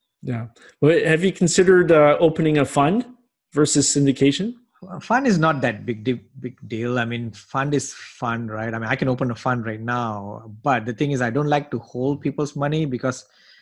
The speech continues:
Speaker 2: when you hold people's money, you might be pressured to buy deals, and when pressure, that kind of things happen, you might be buying the wrong deals, right?
Speaker 1: Yeah.
Speaker 2: So, right, and, and the investors are gonna be asking you, "When do I get return?" Right? So how do you give you the money, <laughs> right? So,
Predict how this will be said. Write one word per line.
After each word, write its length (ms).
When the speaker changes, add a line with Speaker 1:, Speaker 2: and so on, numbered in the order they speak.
Speaker 2:
when 140
you 80
hold 260
people's 320
money, 300
you 160
might 260
be 100
pressured 460
to 80
buy 300
deals, 480
and 360
when 320
pressure, 300
that 160
kind 160
of 100
things 200
happen, 300
you 100
might 180
be 60
buying 260
the 100
wrong 240
deals, 380
right? 240
Speaker 1:
Yeah. 100
Speaker 2:
So, 260
right, 200
and, 320
and 120
the 60
investors 460
are 60
gonna 160
be 80
asking 320
you, 160
"When 180
do 80
I 60
get 220
return?" 380
Right? 260
So 220
how 100
do 100
you 40
give 120
you 60
the 100
money, 320
<laughs> 40
right? 160
So, 220